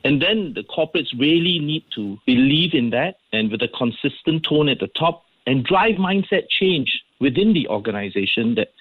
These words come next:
women are invariably equally capable, if not more capable <laughs> than men in various respects. Once you have that, you also must drive respect for what women do,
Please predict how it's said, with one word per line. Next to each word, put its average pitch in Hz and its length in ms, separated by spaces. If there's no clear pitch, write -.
women 165 360
are 120 140
invariably 143 840
equally 220 440
capable, 165 440
if 127 180
not 226 240
more 202 360
capable 123 460
<laughs> - 80
than 104 180
men 113 300
in 113 200
various 123 420
respects. - 480
Once 180 320
you 139 100
have 139 300
that, 156 240
you 135 160
also 160 480
must 113 320
drive 147 320
respect - 480
for 110 140
what 135 220
women 127 320
do, 147 240